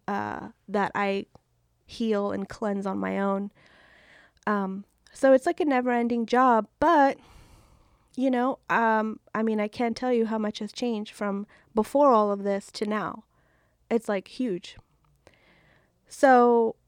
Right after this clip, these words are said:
you know, I learned that, and I was able to help a lot of clients with that,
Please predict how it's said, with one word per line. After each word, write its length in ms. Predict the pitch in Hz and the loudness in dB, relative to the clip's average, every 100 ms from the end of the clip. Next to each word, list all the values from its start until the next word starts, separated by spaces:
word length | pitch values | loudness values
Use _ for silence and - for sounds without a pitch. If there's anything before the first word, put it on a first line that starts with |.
| _ | _
you 140 | 262 294 | -2 2
know, 300 | 247 208 208 | 4 2 2
I 120 | 240 | 2
learned 480 | 247 254 254 262 262 | 4 2 2 2 2
that, 640 | 233 262 247 226 226 - - _ _ _ _ _ _ _ _ _ | 2 4 4 2 -2 -4 -16 _ _ _ _ _ _ _ _ _
and 460 | 247 233 220 214 220 | 2 4 4 2 0
I 80 | 220 | 0
was 140 | 233 226 | 0 2
able 300 | 233 226 247 | 0 0 -2
to 60 | |
help 280 | 226 226 226 | -4 -6 -4
a 40 | |
lot 180 | 226 214 | -2 -2
of 80 | 208 | -4
clients 540 | - 254 262 269 - | -8 -6 -2 -2 -4
with 160 | 240 214 | -6 -6
that, 340 | 196 196 214 | -6 -6 -6